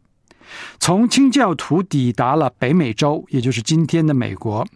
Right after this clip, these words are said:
那是一六二零年开始，一直到约翰卫斯理离开世界。在这段时期里面，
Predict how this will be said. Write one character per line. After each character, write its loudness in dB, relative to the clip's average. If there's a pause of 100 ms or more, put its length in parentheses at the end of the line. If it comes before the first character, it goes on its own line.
(160)
那 -2
是 -4
一 2
六 2
二 -2
零 2
年 0
开 -2
始， -2 (600)
一 0
直 0
到 -2 (340)
约 2
翰 -2
卫 0
斯 -4
理 -4
离 -6
开 -6
世 -6
界。 -6 (760)
在 0
这 2
段 2
时 -2
期 -2
里 -2
面， -2